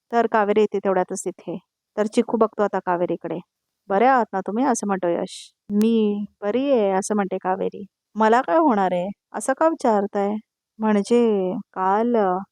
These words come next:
रात्री तुम्ही, काल रात्री मी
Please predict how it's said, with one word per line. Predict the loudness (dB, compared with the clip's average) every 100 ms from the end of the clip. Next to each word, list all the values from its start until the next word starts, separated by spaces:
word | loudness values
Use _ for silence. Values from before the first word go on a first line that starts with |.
| _ -4
रात्री | -4 -4 -2 0 2 0 -4 -4
तुम्ही, | 0 2 2 -2 -6 -16 _ _ _ _ _ 0
काल | 2 4 4
रात्री | 2 0 0 2 2
मी | 2